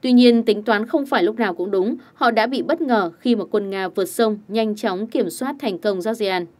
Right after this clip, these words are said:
Nhờ trinh sát thành công và hành động nhanh như chớp của lữ đoàn một một không, một phần của nhóm quân Nga ở Kurakov đã vượt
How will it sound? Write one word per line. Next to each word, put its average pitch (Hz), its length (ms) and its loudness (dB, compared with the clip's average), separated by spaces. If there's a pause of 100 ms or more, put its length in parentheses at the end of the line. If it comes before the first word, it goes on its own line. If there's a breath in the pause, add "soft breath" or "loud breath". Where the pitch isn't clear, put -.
(720 soft breath)
Nhờ 247 340 4
trinh 254 180 -2
sát 320 280 -2
thành 233 180 -2
công 233 280 4
và 220 160 0
hành 196 240 -6
động 196 200 -2
nhanh 233 180 2
như 226 100 2
chớp 311 300 -2
của 240 80 0
lữ 196 120 -2
đoàn 214 240 -2
một 185 200 -4
một 185 160 -4
không, 214 300 2 (380 loud breath)
một 254 220 0
phần 247 240 4
của 240 60 4
nhóm 202 300 -2
quân 240 300 0
Nga 233 340 2
ở 208 160 -2
Kurakov 240 580 0
đã 262 340 -4
vượt 247 160 0